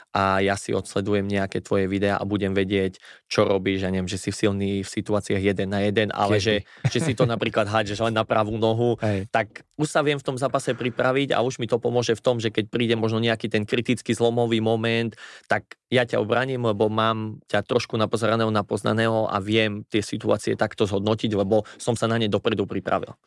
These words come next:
Speaker 2: Super. A v Kartagene si sa teda presadil nakoniec? Koľko to asi trvalo, kým teda tréner ti začal veriť a kým videl spoluhráči, že ti môžu veriť a
Speaker 1: Vieš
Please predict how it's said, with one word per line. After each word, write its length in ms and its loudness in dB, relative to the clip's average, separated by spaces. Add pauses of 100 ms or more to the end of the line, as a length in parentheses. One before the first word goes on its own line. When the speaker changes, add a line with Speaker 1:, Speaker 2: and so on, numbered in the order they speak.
(200)
Speaker 2:
Super. 400 -2 (1160)
A 120 0 (840)
v 100 -20
Kartagene 500 0
si 140 -8
sa 120 -2
teda 220 -2
presadil 580 -2 (340)
nakoniec? 600 -2 (280)
Koľko 220 0
to 100 4
asi 160 -2
trvalo, 300 0
kým 240 -6
teda 320 0
tréner 320 0
ti 80 -8
začal 320 -2
veriť 320 -4
a 160 -4
kým 240 -4
videl 240 0 (240)
spoluhráči, 480 2
že 80 -2
ti 80 -8
môžu 240 -2
veriť 260 2
a 80 0
Speaker 1:
Vieš 140 2